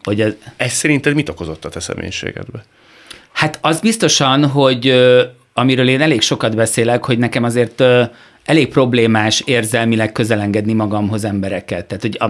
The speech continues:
Speaker 1: a, a legnagyobb tanulási folyamatom az elmúlt, mit tudom én, öt-hat évben az, hogy ezt a fajta falat,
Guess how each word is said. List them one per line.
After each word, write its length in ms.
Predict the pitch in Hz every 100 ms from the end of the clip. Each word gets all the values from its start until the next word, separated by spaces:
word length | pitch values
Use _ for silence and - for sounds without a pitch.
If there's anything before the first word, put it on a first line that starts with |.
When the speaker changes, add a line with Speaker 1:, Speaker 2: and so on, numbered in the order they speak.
| 95 117
Speaker 1:
a, 80 | 101 -
a 80 | 117
legnagyobb 380 | 147 151 131
tanulási 640 | - 139 131 117 - 123 113 - - -
folyamatom 600 | - 147 135 127 127 117
az 140 | 117
elmúlt, 480 | 139 127 117 113 107
mit 120 | 127
tudom 180 | - 113
én, 80 | 120
öt-hat 320 | 131 - 120
évben 280 | 127 110 107
az, 300 | 104 139 180
hogy 140 | 151 127
ezt 180 | 127
a 40 | 120
fajta 320 | - 110 110
falat, 640 | - - 135 113 139 147